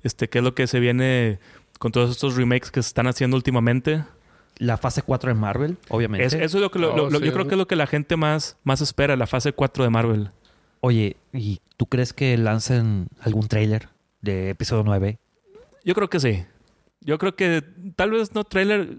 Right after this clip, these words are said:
Speaker 1: ojalá que sí un tráiler, pero de que lanzan algo, lanzan algo.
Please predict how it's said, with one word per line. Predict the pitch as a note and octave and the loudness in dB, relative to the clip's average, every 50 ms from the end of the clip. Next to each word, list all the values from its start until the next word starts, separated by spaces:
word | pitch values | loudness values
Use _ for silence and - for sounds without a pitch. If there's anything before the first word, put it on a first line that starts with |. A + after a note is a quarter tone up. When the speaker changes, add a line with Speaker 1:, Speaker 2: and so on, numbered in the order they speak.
| - - | -8 -2
Speaker 1:
ojalá | D3+ C#3 B2 - A#2+ A2+ B2+ E3 F#3 - | -2 -2 0 0 -2 0 0 0 0 0
que | - C#3+ | 0 0
sí | A#2+ C#3+ | 0 0
un | D#3+ D#3 | 0 0
tráiler, | - D#3 C#3+ C#3+ D3+ E3+ D#3+ - | 0 0 0 2 0 0 -2 -2
pero | E3 D3+ C3+ B2+ B2 - - _ _ _ | 0 0 0 0 -2 -4 -10 _ _ _
de | D3 D3 D3 | -2 -2 0
que | - D3+ | 0 0
lanzan | F3+ G#3+ G#3 G#3 G#3 G#3 | 0 0 0 0 0 0
algo, | G3+ G3+ G3+ G3 | 0 0 0 0
lanzan | F#3+ F#3+ F3+ F#3 F3+ D3+ | 0 0 0 -2 0 0
algo. | A2+ A2+ A2 G#2+ G2+ F#2 | 2 2 2 2 2 0